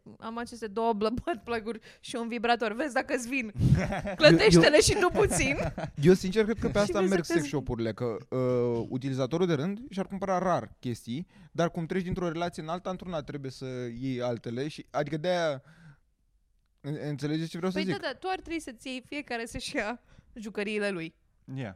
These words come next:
Speaker 1: Și poate jucării la
Speaker 2: Da,
Speaker 1: comun
Speaker 2: ok.
Speaker 1: și
Speaker 2: Da,
Speaker 1: după
Speaker 2: ok.
Speaker 1: aia vedem la partaj. Dar în
Speaker 2: <laughs>
Speaker 1: rest, man. Știi?
Speaker 2: Da, și la partaj,
Speaker 1: Eu n-aș
Speaker 2: mă,
Speaker 1: fi.
Speaker 2: n-are cum să nu rămână totul la ea.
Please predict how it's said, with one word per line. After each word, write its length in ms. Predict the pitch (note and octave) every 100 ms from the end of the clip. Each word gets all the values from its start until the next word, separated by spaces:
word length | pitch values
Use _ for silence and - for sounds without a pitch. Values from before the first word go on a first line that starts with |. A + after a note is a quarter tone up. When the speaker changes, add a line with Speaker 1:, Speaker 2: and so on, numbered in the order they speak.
| _
Speaker 1:
Și 280 | - - A#3
poate 340 | B3+ A3+ B3
jucării 360 | A#3 G#3+ A#3+ A#3
la 100 | F#3+
Speaker 2:
Da, 140 | F3+ G#2+
Speaker 1:
comun 200 | G2 C#3
Speaker 2:
ok. 300 | C#3 B2+ C#3
Speaker 1:
și 180 | - -
Speaker 2:
Da, 80 | C3+
Speaker 1:
după 140 | A2+
Speaker 2:
ok. 80 | A#2+
Speaker 1:
aia 120 | C4
vedem 260 | B3 B3 C4+
la 100 | C4
partaj. 440 | C4 B3 A3+ G#3+ - _ - - A#3+
Dar 260 | A3+ A3
în 60 | A3+
Speaker 2:
<laughs> 40 | A3+
Speaker 1:
rest, 200 | C#4 - B2+ _ _ _ _ -
man. 140 | - - - _ _ _ _ _ _ - _ _ _ _ _ _ _ - _ _ _ - -
Știi? 260 | - C#4 C#4+ A4+
Speaker 2:
Da, 100 | D3+
și 120 | C#3+
la 100 | D3
partaj, 280 | B2+ B2+ A#2
Speaker 1:
Eu 60 | A#2+
n-aș 140 | G2+
Speaker 2:
mă, 80 | G#2
Speaker 1:
fi. 60 | G2+
Speaker 2:
n-are 180 | B2+ B2
cum 160 | B2
să 140 | A2 G#2
nu 100 | G2+
rămână 260 | G2 G2
totul 300 | F#2 F#2 G2+
la 340 | G2 F2+ F2 D#2 -
ea. 300 | G2+ F#2+